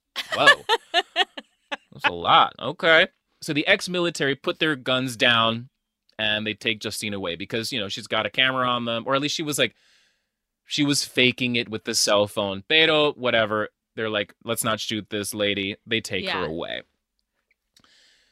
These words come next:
Speaker 1: A chopper comes to pick Justine up, and when this dude on the chopper is like, "Is there anybody else left?" she's like,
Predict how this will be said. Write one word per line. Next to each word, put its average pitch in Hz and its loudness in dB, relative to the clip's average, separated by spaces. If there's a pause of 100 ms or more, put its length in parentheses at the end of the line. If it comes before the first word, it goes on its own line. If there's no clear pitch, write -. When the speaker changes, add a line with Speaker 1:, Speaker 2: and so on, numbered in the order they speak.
(400)
Speaker 1:
A 120 -10
chopper 175 4
comes 139 -4
to - -8
pick 123 -6
Justine 117 -4
up, 98 -6
and 101 -6
when 104 -6 (220)
this 110 -8
dude 123 -2
on 107 -4
the 107 -4
chopper 107 -4
is 101 -8
like, 104 -6
"Is 107 -10
there 120 0
anybody 147 2
else 135 2
left?" 139 -4
she's 127 -6
like, 123 0